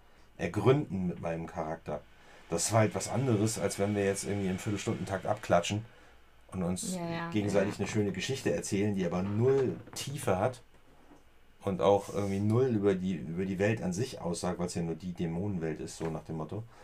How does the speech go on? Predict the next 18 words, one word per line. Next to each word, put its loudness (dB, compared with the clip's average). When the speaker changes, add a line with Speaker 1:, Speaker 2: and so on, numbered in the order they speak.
Speaker 1:
die -4
wir 4
uns 0
vorher 2
kurz -2
in 0
ein 0
paar 0
Sätzen -2
selbst 0
definieren. 2
Aber 2
es 0
ist 2
halt 4
nicht, -2
man 4
hat 4